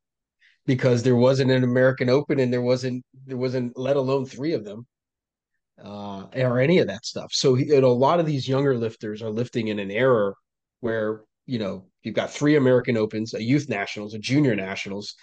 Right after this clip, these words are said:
a senior nationals. Now they're all smashed together into one super meet. But then on top of that, you've got all these international meets you can make. And you look at, you know, you look at Hamp and you look at C J, and it's like they did six tournaments in one year. <laughs> It's like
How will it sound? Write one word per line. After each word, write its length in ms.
a 60
senior 380
nationals. 480
Now 180
they're 140
all 120
smashed 400
together 320
into 220
one 180
super 280
meet. 240
But 300
then 160
on 180
top 280
of 80
that, 180
you've 200
got 240
all 200
these 240
international 680
meets 320
you 80
can 140
make. 240
And 100
you 100
look 180
at, 200
you 80
know, 80
you 140
look 160
at 100
Hamp 400
and 120
you 100
look 200
at 180
C 240
J, 280
and 100
it's 180
like 240
they 100
did 160
six 460
tournaments 640
in 140
one 200
year. 400
<laughs> 80
It's 280
like 140